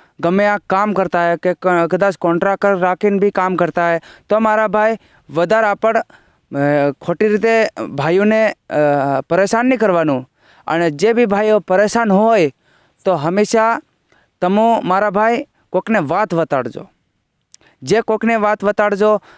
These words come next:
અને કોકની સા-, હાથે બાહજો અને મારા ભાઈ કંઈક વાત સમજજો. કેમ કે ફળ દઈને બીજાને મારી મત પાડો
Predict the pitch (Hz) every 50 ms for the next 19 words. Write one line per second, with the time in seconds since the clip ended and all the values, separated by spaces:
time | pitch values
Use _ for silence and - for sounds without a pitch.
0 | _ _ - 160 175 180 185 185 - 185 185 180 - 208 208 196 - 190 - 160
1 | 156 - - - - 170 - - 208 185 147 151 147 151 143 165 156 214 226 220
2 | 202 180 - - - - - - - - 160 175 175 180 175 185 196 202 180 202
3 | 208 220 214 - _ _ _ - 185 190 - 151 151 170 190 190 - - - 160
4 | 185 196 190 147 120 131 113 - _ _ _ _ _ _ _ _ _ _ _ _
5 | _ _ _ _ _ _ _ - 175 180 165 - 202 208 208 208 - - _ _
6 | _ _ _ - - 196 226 226 220 220 254 240 226 196 220 202 233 233 202 190
7 | 185 185 208 220 233 233 240 240 - 240 233 240 240 247 247